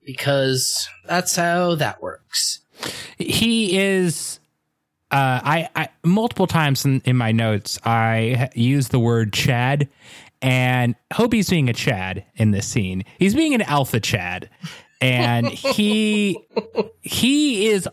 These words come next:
Speaker 2: all about the fact that he's like, not like women are icky, but that he didn't realize that being in a, in quotes, relationship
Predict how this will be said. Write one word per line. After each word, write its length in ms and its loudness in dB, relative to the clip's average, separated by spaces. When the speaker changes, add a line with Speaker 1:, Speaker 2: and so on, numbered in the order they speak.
Speaker 2:
all 220 2
about 360 0
the 80 -2
fact 320 0
that 100 0
he's 220 0
like, 380 2
not 260 2
like 180 0
women 260 2
are 120 -2
icky, 460 -4
but 260 0
that 380 0
he 280 -2
didn't 260 2
realize 540 2
that 300 -2
being 280 2
in 120 2
a, 200 0
in 160 2
quotes, 380 0
relationship 1080 0